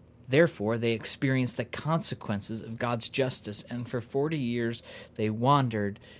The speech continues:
and many died in the wilderness. In a similar way, we have heard about Jesus Christ. Jesus is even more important than the law. If disregarding the law led to such consequences, then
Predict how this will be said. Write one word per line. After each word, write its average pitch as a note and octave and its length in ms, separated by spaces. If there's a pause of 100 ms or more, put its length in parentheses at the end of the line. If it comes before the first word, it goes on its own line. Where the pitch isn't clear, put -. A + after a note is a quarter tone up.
(160)
and G2+ 260
many B2 240
died F#2+ 540 (100)
in G#2 140
the F#2 80
wilderness. F2 640 (1300)
In G#2+ 100
a G#2 40
similar F3 400
way, A2+ 220
we D#3 220
have D3 120
heard B2+ 160
about A#2 200
Jesus A#2+ 280
Christ. - 520 (440)
Jesus D3 400
is B2 240 (300)
even D3+ 200
more E3 240
important D#3+ 480
than G2+ 120
the G2+ 60
law. G2 340 (1120)
If - 200
disregarding C3+ 720
the D3+ 100
law C3+ 300
led B2 360
to - 60
such - 440 (120)
consequences, A2+ 800
then A2 320